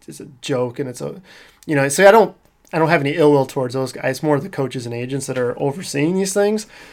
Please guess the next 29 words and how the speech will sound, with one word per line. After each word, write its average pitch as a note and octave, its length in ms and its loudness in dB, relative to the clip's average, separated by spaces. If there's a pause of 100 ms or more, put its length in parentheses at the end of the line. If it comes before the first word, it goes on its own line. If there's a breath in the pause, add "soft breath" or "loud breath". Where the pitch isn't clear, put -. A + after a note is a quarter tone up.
(240 loud breath)
um, C3 500 0 (120)
because C#3+ 240 -2
they're B2+ 80 -4
dirty D3+ 560 0 (460 soft breath)
and B2+ 360 -4
they're A#2+ 100 -4
taking D3 280 0
advantage B2 400 -4
of D#3+ 80 -10
people, F3+ 260 -6
they're C3 120 -2
exploiting C#3+ 460 -2
people, F3+ 440 -4
and C#3 140 -6
it's B2 120 -8
just, - 400 -10
it's - 140 -20
a B2 60 -12
bad A#2+ 500 -8
situation. - 580 -12
So - 240 -8
I - 80 -4
just C3+ 300 -10
don't B2+ 320 -4
support C#3 420 -4
it B2+ 220 -6
one C3+ 220 -6
bit. C3+ 340 -2 (480 loud breath)
Um, B2 540 2